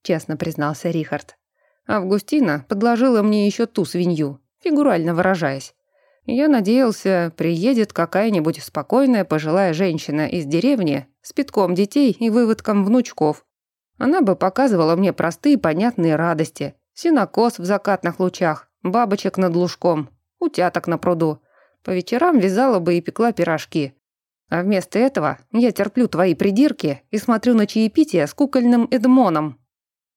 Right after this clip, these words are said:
"Ничем не хуже утяток", пожала плечами Карна. "Я однажды была на сенокосе. Ездила с родителями к нашим арендаторам. Если тебе так приспичило увидеть деревенскую пастораль, могу это устроить". Рихард закатил глаза,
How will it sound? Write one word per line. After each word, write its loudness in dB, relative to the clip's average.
"Ничем 2
не 4
хуже 2
утяток", 0
пожала -2
плечами -2
Карна. -6
"Я 2
однажды 4
была 4
на 0
сенокосе. -4
Ездила 4
с -6
родителями 2
к -10
нашим 2
арендаторам. 2
Если -4
тебе 0
так -2
приспичило 0
увидеть -2
деревенскую 2
пастораль, 0
могу 4
это 0
устроить". -4
Рихард -2
закатил -2
глаза, 0